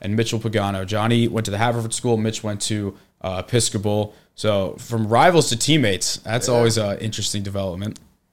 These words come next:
Speaker 2: Yeah, I feel like it's always, it, still though, sometimes that's what you guys kind of become, like, really good friends once you get to college. Like, it's like, oh, we've been playing against each other for a while and,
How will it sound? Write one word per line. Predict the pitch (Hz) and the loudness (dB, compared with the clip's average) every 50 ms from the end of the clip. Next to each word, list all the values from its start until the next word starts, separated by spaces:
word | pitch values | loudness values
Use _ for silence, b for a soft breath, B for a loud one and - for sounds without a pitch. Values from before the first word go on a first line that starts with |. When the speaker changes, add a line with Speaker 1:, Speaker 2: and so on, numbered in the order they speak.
| _ _ _ _ _ B B B B B | _ _ _ _ _ B B B B B
Speaker 2:
Yeah, | - 147 151 | -2 -2 -2
I | 151 | 0
feel | 151 233 247 | 0 2 2
like | 254 185 | 2 2
it's | - | 0
always, | 143 135 131 123 117 - - - - - | -2 -2 -2 -2 -2 -4 -8 -10 -16 -14
it, | - 170 185 175 - - - _ _ _ - _ _ _ - | -10 -8 -8 -8 -8 -10 -18 _ _ _ -20 _ _ _ -12
still | - - - 139 135 127 | -10 -8 -4 -2 -2 0
though, | 117 110 107 104 - - - _ _ - | 0 -2 -4 -6 -8 -12 -20 _ _ -12
sometimes | - - 151 143 160 147 131 117 | -10 -8 -6 -4 -4 -4 -2 -2
that's | 120 110 101 101 | -2 -2 -2 -2
what | 110 104 101 101 | -4 -8 -10 -12
you | 104 110 | -14 -12
guys | 101 107 104 98 90 - _ _ | -10 -10 -10 -10 -12 -16 _ _
kind | - - 107 98 | -12 -12 -12 -12
of | 92 | -12
become, | 98 95 - 98 95 95 | -16 -16 -16 -16 -16 -16
like, | 92 90 90 | -16 -18 -16
really | 101 95 90 87 | -14 -12 -12 -12
good | 90 92 85 | -12 -12 -12
friends | - 95 90 92 92 | -12 -12 -12 -12 -14
once | 95 95 90 92 | -16 -16 -18 -18
you | 92 | -18
get | 98 90 | -18 -18
to | - | -18
college. | - - 95 90 90 85 87 87 - | -16 -12 -10 -10 -8 -8 -10 -12 -14
Like, | 87 107 - | -18 -16 -16
it's | - - | -14 -12
like, | 87 90 90 - - | -12 -12 -14 -16 -16
oh, | - 98 | -14 -14
we've | 90 92 92 | -12 -12 -12
been | 98 98 | -14 -12
playing | - - 120 113 | -8 -8 -8 -8
against | 110 104 110 104 101 - | -8 -10 -14 -14 -14 -14
each | - 110 | -12 -12
other | 95 98 95 | -12 -12 -14
for | - 104 90 | -14 -12 -12
a | 87 | -10
while | 87 87 87 87 87 87 87 87 85 82 | -8 -6 -6 -6 -6 -6 -8 -10 -12 -12
and, | 82 82 82 | -14 -18 -20